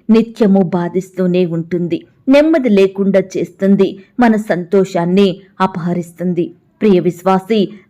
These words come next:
సాతాను కలిగించే బాధలను, కష్టాలను మనం తట్టుకోవాలంటే, వాటిని జయించి ధైర్యంగా నిలబడాలంటే ప్రార్థనా జీవితం చాలా అవసరమండి.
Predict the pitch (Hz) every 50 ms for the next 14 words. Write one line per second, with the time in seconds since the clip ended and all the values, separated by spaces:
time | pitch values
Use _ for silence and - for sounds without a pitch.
0 | - - 262 226 233 226 - 226 196 185 180 180 - 180 170 165 170 190 185 180
1 | 185 196 185 165 151 170 180 202 233 214 190 190 175 175 180 185 185 185 - -
2 | 196 202 - _ - 247 196 170 175 180 190 202 202 190 196 - - - _ -
3 | 220 214 202 294 294 202 - 185 170 - - 180 - - 190 208 214 240 233 214
4 | 185 170 175 170 - 208 202 190 170 - - - _ _ _ _ 262 294 302 302
5 | 302 - 262 254 233 185 - 220 208 233 262 277 233 - - 220 214 190 - -
6 | - _ _ - 165 160 185 180 196 208 226 214 214 196 214 208 185 170 180 185
7 | 196 185 196 190 180 175 170 165 175 175 175 - - 330 370 277 202 - - _
8 | _ _ _ - 190 170 185 196 196 269 262 269 262 226 - 185 180 175 165 185
9 | 180 208 196 190 151 - - _ _ _ - 202 170 165 165 170 175 190 - -
10 | 190 170 175 170 - 190 175 170 170 175 175 160 185 180 170